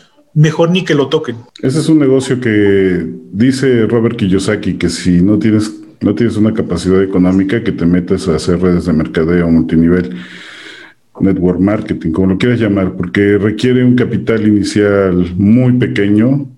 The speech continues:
Speaker 2: tiene un costo operativo muy bajo, o sea, lo que te tengas que mover de un lado al otro, lo puedes hacer en tiempo parcial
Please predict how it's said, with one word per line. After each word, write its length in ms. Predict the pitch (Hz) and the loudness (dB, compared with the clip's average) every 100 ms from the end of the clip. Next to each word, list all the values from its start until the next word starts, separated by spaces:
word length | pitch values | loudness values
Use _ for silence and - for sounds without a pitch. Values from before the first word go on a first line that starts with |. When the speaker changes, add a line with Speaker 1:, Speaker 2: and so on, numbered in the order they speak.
| _ _ _ _ | _ _ _ _
Speaker 2:
tiene 200 | - 110 | -2 2
un 60 | 110 | 2
costo 220 | 110 110 | 2 -2
operativo 540 | - 95 92 95 92 95 | -2 0 0 2 2 2
muy 220 | 107 113 | 2 2
bajo, 300 | 98 98 143 | 2 0 0
o 40 | |
sea, 140 | 143 110 | 0 0
lo 120 | 104 | 0
que 80 | 107 | -2
te 120 | 87 | -2
tengas 260 | 113 120 123 | 0 0 0
que 80 | |
mover 320 | 101 98 104 101 | 0 2 2 2
de 100 | 101 | 2
un 140 | 101 | 2
lado 220 | 95 95 | 2 2
al 80 | 92 | 2
otro, 440 | 107 - 147 147 - - - - - | 0 0 -2 -2 -8 -12 -12 -16 -6
lo 120 | 113 | -2
puedes 260 | 127 131 113 | 2 0 0
hacer 260 | 107 123 113 | -2 0 0
en 140 | 107 | 0
tiempo 400 | 107 117 - 101 | 0 0 0 -2
parcial 600 | 98 90 - 123 156 170 | -4 -4 -2 0 -2 -4